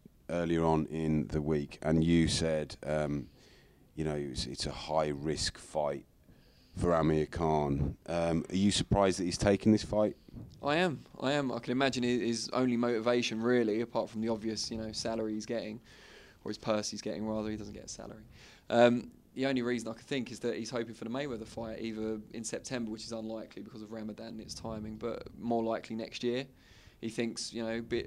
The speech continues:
Speaker 2: as Andre Ward said in the interview last night, which was also on, um, Boxing Tonight on B T Sport, he hasn't been placed on that undercard by accident.
Speaker 1: Yeah.
Speaker 2: You know, the winner for that is then in pole position, although it didn't work for Danny Garcia against
Speaker 1: Yeah,
Speaker 2: Matisse,
Speaker 1: yeah.
Speaker 2: but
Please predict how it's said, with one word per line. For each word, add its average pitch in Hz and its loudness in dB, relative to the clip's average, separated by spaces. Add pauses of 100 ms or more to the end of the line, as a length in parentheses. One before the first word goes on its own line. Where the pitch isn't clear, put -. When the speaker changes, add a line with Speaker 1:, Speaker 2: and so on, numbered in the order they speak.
(140)
Speaker 2:
as 127 -2
Andre 120 -2
Ward 120 2
said 107 -6
in 107 -6
the 110 -4
interview 107 -6
last 110 -4
night, 120 -2
which - -16
was 113 -10
also 110 -8
on, 107 -6
um, 107 -8
Boxing 110 -8
Tonight 113 -6
on - -6
B 107 -8
T - -8
Sport, 107 -6 (540)
he 123 -4
hasn't 120 0
been 110 -6
placed 117 -2
on 110 -4
that 107 -4
undercard 107 -4
by 107 -6
accident. - -12 (220)
Speaker 1:
Yeah. 73 4
Speaker 2:
You 110 -2
know, 110 -2
the 107 -2
winner 123 2
for - -6
that 113 2
is 101 -8
then 110 0
in 107 -4
pole 107 -2
position, 113 -4
although 110 -8
it 101 -10
didn't 107 -8
work 104 -10
for - -18
Danny - -14
Garcia - -12
against 110 -14
Speaker 1:
Yeah, 78 4
Speaker 2:
Matisse, 71 0
Speaker 1:
yeah. - -10
Speaker 2:
but - -12